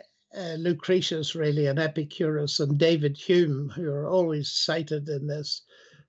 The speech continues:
that, uh, God's goodness is incompatible with his power because look at the evil in the universe. But since we do not seem to be able to solve that,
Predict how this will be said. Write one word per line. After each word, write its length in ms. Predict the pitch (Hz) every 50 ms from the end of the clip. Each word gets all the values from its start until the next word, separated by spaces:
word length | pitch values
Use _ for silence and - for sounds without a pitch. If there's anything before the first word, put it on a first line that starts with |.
| _ _
that, 280 | - 156 151 156 151 147 _ - -
uh, 280 | 165 160 147 147 - 80 - _ _ _ - _ _ _
God's 320 | - 175 175 175 160 143 -
goodness 540 | - 165 165 151 156 156 151 143 - -
is 340 | - 139 143 143 135 - - - -
incompatible 960 | 190 170 175 160 147 151 151 147 143 117 156 156 151 151 147 143 143 135 139
with 160 | 147 147 147
his 220 | - 151 131 - -
power 540 | _ - - 151 147 151 151 135 131 131 -
because 460 | - 143 - - 156 143 139 117 123
look 220 | 143 147 151 147 160
at 100 | 147 147
the 300 | 147 139 135 - - -
evil 480 | 190 190 180 175 160 143 147 139 - -
in 240 | - 180 147 135 151
the 100 | 147 143
universe. 800 | 147 156 156 156 151 143 147 156 - - - - - - - _ _ _ - - - - - - _ _ _ _ _ _ _ _ - _ _ -
But 380 | 220 202 180 196 190 190 - _ _ _ _ - - - - - 214 214
since 440 | 190 - - 240 254 277 269 - -
we 440 | 240 220 226 220 214 208 220 - - 175 160
do 160 | 160 190 202 214
not 240 | 214 196 190 190
seem 280 | - - 208 196 196 185
to 100 | 170 156
be 180 | 160 170 160 170
able 180 | 175 175 165 151
to 120 | 156 151
solve 540 | - - - 165 180 196 196 196 190 156 131
that, 340 | 160 139 - - - -